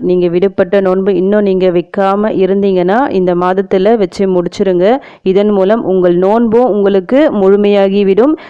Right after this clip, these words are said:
நபி ஸல்லல்லாஹு அலைஹி வஸல்லம் அவர்கள் சொன்னதை நாம் கேட்ட பாக்கியமும் நமக்கு கிடைத்து வரும். ரெண்டு நன்மைகள் நம்மளுக்கு கிடைக்கும் இந்த மாசத்துல. நிறைய பெண்கள் செய்யும் தவறு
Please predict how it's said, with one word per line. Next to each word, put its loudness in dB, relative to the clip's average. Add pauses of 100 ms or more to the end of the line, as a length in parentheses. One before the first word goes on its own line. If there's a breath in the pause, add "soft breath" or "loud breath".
(100)
நபி 0
ஸல்லல்லாஹு 2
அலைஹி 2
வஸல்லம் 0
அவர்கள் 0
சொன்னதை 2 (120)
நாம் 0
கேட்ட 2
பாக்கியமும் 0
நமக்கு -2
கிடைத்து -2
வரும். 0
ரெண்டு 0
நன்மைகள் 0
நம்மளுக்கு 0
கிடைக்கும் -2
இந்த -2
மாசத்துல. -2 (920)
நிறைய 2
பெண்கள் 0
செய்யும் 0
தவறு 2